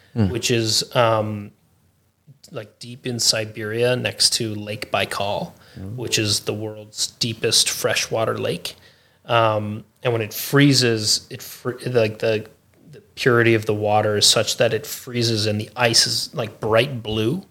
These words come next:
Speaker 1: Huh.
Speaker 2: It's this really weird
Speaker 1: Sounds incredible.
Speaker 2: ge-, yeah, like, geo-, geological phenomenon. Um, anyway, that was the plan.
Speaker 1: Mm.
Speaker 2: But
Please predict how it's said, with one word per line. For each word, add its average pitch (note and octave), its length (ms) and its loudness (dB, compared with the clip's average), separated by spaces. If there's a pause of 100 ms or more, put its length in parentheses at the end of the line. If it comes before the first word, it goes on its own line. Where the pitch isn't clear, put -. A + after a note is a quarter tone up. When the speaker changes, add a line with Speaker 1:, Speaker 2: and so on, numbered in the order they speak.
(120)
Speaker 1:
Huh. - 300 6 (220)
Speaker 2:
It's B2 140 -2
this A#2+ 160 2
really A#2+ 280 4
weird A2+ 420 4
Speaker 1:
Sounds G#2+ 380 4
incredible. - 500 0
Speaker 2:
ge-, - 120 0
yeah, A#2 520 0 (100)
like, G#2+ 280 0 (200)
geo-, A2+ 320 -2 (220)
geological - 920 -16 (140)
phenomenon. G3+ 560 2 (500)
Um, A2+ 580 2 (460)
anyway, C#3 220 4
that D3 120 4
was D#3 100 -2
the C#3 80 -2
plan. G#2 360 -4 (380)
Speaker 1:
Mm. A#2+ 80 2
Speaker 2:
But - 340 0